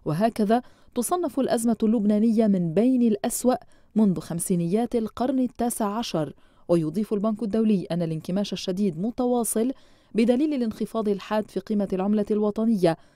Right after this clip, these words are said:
والذي دفع بدوره إلى زيادة التضخم الذي من المتوقع أن يبلغ معدله لعام ألفين واثنين وعشرين مية وستة وثمانين في المئة، وهو ما يعد من بين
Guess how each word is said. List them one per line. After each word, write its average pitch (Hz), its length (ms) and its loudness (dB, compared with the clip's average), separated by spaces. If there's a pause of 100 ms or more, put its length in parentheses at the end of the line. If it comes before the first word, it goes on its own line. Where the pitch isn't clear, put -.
(200)
والذي 156 280 0
دفع 175 340 -2
بدوره 214 500 4 (440)
إلى 233 200 4
زيادة 285 380 0
التضخم 233 640 0 (380)
الذي 175 280 2
من 175 120 0
المتوقع 190 720 0
أن 202 80 2
يبلغ 214 340 2
معدله 208 600 2
لعام 156 280 -4
ألفين 202 280 -2
واثنين 196 340 -2
وعشرين 240 540 0 (420)
مية 196 280 2
وستة 214 380 -4
وثمانين 214 440 2
في - 120 -8
المئة، 220 360 -2 (320)
وهو 170 260 2
ما 165 100 -4
يعد 175 340 -2
من 175 220 0
بين 170 280 0